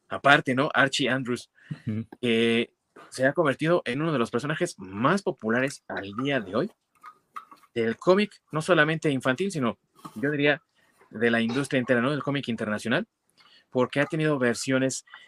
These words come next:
Speaker 1: en español, en italiano, en, oh, por supuesto está en inglés, ¿no? Pero ha tenido en portugués, creo que también tiene una versión en sueco, una versión, versión en danés, en fin, francés. O sea, el mundo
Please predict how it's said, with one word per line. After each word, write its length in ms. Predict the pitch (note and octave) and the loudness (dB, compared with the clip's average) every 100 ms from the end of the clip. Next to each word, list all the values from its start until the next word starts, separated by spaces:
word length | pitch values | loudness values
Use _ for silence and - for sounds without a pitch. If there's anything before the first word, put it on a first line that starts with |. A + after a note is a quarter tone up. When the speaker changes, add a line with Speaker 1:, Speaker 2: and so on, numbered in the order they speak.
| _ - | _ 2
Speaker 1:
en 400 | F3 F3 E3 D3 | 4 4 2 0
español, 840 | A#2+ - A2+ G#2 F2+ F#2 A2 - | 0 0 -4 -4 -6 -4 -4 -4
en 320 | D3+ D#3 D#3+ C3 | -2 -2 0 0
italiano, 880 | A#2+ A2 G#2 F#2+ E2+ F2+ A2+ A#2+ - - - | -2 -2 -4 -4 -6 -4 0 0 -2 -12 -6
en, 600 | - E3 E3 D#3 C#3+ A#2 G#2 | 2 4 4 2 0 0 -2
oh, 80 | - | -6
por 120 | - | -10
supuesto 260 | - G2+ - | -12 -12 -10
está 120 | F#2 | -12
en 60 | F2 | -12
inglés, 260 | E2+ - | -12 -10
¿no? 140 | G#2 A2+ | -8 -4
Pero 280 | F#2+ F#2 - - - - | -2 -4 -6 -20 -4 2
ha 120 | A#2+ | 2
tenido 400 | B2+ B2 B2+ A#2+ | 4 4 4 4
en 320 | A#2 G#2+ G#2+ | 2 2 0
portugués, 1000 | - G#2 F#2 G#2 F#2 G2 A#2+ C3 C3+ - | -2 -4 -6 -10 -8 -2 2 2 0 -2
creo 180 | - C#3 | -2 0
que 140 | C3+ A#2+ | 0 0
también 400 | G#2 A#2 B2+ A#2+ | 0 0 0 0
tiene 180 | B2 | 0
una 120 | B2 G#2 | 2 0
versión 360 | G2 B2+ B2+ | 0 -4 -2
en 160 | G#2+ G2+ | -2 -4
sueco, 440 | - B2 C#3+ - | -2 0 0 -2
una 180 | C3 B2+ | -4 -4
versión, 400 | A2+ - B2 B2 A2 | -6 -6 -4 -4 -4
versión 460 | A2 G#2+ F#2+ C3 B2 | -2 0 -2 -8 -10
en 120 | G#2+ | -8
danés, 340 | F#2+ G#2 C3 - | -6 -4 -4 -2
en 220 | F#3+ F3 | -2 -4
fin, 240 | - G#3 - | -6 -8 -8
francés. 640 | - - A2 C#3 D3 - _ _ _ _ _ _ _ - | -10 -8 -6 -2 -2 -4 _ _ _ _ _ _ _ -6
O 80 | |
sea, 340 | G#2 A#2+ A2+ - _ _ _ - | 2 4 4 2 _ _ _ -8
el 180 | G#2 | -4
mundo 460 | B2+ F#3 A#3 C4 | 2 4 6 6